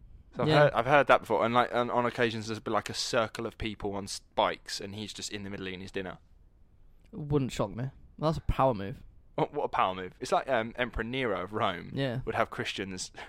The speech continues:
Speaker 1: <laughs> on spikes, tarred, and just set alight as candles.
Speaker 2: <laughs>
Speaker 1: What the
Speaker 2: You
Speaker 1: fuck?
Speaker 2: shouldn't laugh,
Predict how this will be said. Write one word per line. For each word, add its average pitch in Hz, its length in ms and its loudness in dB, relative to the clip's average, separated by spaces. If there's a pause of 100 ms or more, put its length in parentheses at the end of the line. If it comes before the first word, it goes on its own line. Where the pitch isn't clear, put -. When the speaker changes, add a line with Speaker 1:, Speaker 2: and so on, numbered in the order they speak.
(460)
Speaker 1:
<laughs> - 640 -14
on 127 180 0
spikes, - 560 -2 (140)
tarred, 101 420 2
and 104 120 -12
just 104 160 -8
set 104 180 2
alight 104 260 0
as - 100 -10
candles. 113 480 -4
Speaker 2:
<laughs> 160 60 0 (1300)
Speaker 1:
What 175 120 -6
the - 60 -6
Speaker 2:
You 190 40 0
Speaker 1:
fuck? 165 60 0
Speaker 2:
shouldn't 202 200 0
laugh, 143 220 -2